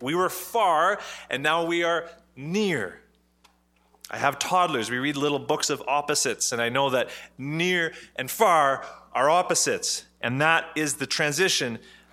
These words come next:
that we've made. And it's happened through Christ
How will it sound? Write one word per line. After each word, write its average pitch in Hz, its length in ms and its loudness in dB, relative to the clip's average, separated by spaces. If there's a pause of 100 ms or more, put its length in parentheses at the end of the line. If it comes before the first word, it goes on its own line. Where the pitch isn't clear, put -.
(140)
that 139 220 2
we've 147 260 -4
made. 110 400 -2 (460)
And 139 100 4
it's 151 140 0
happened 190 440 2
through 180 180 -4
Christ - 680 -2